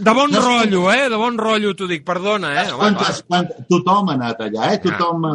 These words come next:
Speaker 2: eh, tots els pilots passen pels comissaris quan fan un comentari d'aquest estil.
Speaker 1: Ja.
Speaker 2: Vull dir, és lògic que en calent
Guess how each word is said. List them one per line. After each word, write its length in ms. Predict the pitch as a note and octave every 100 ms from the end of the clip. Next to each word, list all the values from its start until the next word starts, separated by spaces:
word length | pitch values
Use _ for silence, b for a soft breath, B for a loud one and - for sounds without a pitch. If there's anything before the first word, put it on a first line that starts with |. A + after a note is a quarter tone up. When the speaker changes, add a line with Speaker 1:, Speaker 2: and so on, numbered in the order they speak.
| C#3+
Speaker 2:
eh, 60 | B2+
tots 220 | F#3+ F#3+
els 120 | F3 -
pilots 360 | D#3+ E3+ F3 -
passen 300 | D3 C3+ B2
pels 180 | C3 B2+
comissaris 540 | C#3 C3+ D#3 F#3 F#3 _ b
quan 160 | - B2+
fan 180 | D3 D3
un 100 | C#3
comentari 500 | C#3 C3 B2+ C3 B2
d'aquest 280 | A#2+ A#2
estil. 440 | A#2 - G#2+ F#2+ E2 -
Speaker 1:
Ja. 120 | G2
Speaker 2:
Vull 100 | A2+
dir, 240 | A2+ A#2+ -
és 120 | C3
lògic 380 | C3+ E3 D#3+ F#3+
que 80 | C#3+
en 120 | C3+
calent 460 | B2+ B2 C#3+ F3+